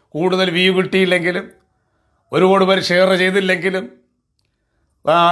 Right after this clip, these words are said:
ഇത് കൊള്ളാമെന്ന് പറഞ്ഞില്ലെങ്കിലും, പറഞ്ഞാലും പറഞ്ഞില്ലെങ്കിലും ഇതൊന്നും എനിക്ക് വിഷമമല്ലടോ. കാര്യം സത്യത്തിൻ്റെ പക്ഷത്ത് നിൽക്കുക, ജീവിക്കുക, സത്യത്തിന് വേണ്ടി മരിക്കുക. അതുകൊണ്ട്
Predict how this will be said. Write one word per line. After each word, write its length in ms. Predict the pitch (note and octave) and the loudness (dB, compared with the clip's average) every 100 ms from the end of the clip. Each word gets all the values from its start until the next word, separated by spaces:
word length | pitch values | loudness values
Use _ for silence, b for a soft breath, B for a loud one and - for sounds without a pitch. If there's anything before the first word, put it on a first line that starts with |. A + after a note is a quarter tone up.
| E3+ | 0
ഇത് 100 | E3+ E3+ | -4 0
കൊള്ളാമെന്ന് 480 | F#3 G3+ G3 G3 F#3 | 2 4 2 2 2
പറഞ്ഞില്ലെങ്കിലും, 640 | F#3 G3 F#3+ F#3+ F3+ F#3+ F#3+ - | 2 0 -2 -2 -2 -4 -8 -2
പറഞ്ഞാലും 560 | A3 F#3 G3 G3 G3 F#3+ - | 0 2 0 0 0 -2 -2
പറഞ്ഞില്ലെങ്കിലും 440 | F3+ A3 G#3 G3 F3+ | 0 0 -2 -2 -4
ഇതൊന്നും 180 | G3 | -6
എനിക്ക് 160 | G3 F#3 | -4 -2
വിഷമമല്ലടോ. 640 | F3+ F#3+ G3+ G3+ F#3+ G3+ F#3 C3 - | 0 0 2 0 0 0 -2 -4 -4
കാര്യം 400 | C3+ D#3+ E3+ F3 D#3+ B B - | 0 2 0 -2 -6 B B -6
സത്യത്തിൻ്റെ 600 | D#3+ - G#3 G3+ F#3+ F#3 | -6 -4 -6 -4 -2 -2
പക്ഷത്ത് 260 | F3+ F3+ F3 | -2 -4 -2
നിൽക്കുക, 280 | F3 D3+ E3+ D#3 - A2+ C3 | -4 -4 -2 -4 -4 -10 -6
ജീവിക്കുക, 420 | G3+ F#3+ F#3+ E3+ D3+ - | -4 -4 -4 -4 -4 -4
സത്യത്തിന് 360 | F#3 F3+ E3+ E3 | -2 -2 -2 -2
വേണ്ടി 140 | D3+ C#3 | -2 -4
മരിക്കുക. 320 | C3+ A2 G2 - _ _ _ b b b b b b - | -6 -10 -16 -20 _ _ _ b b b b b b -4
അതുകൊണ്ട് 440 | D3+ G#3+ C#3 A2+ | 2 2 2 -4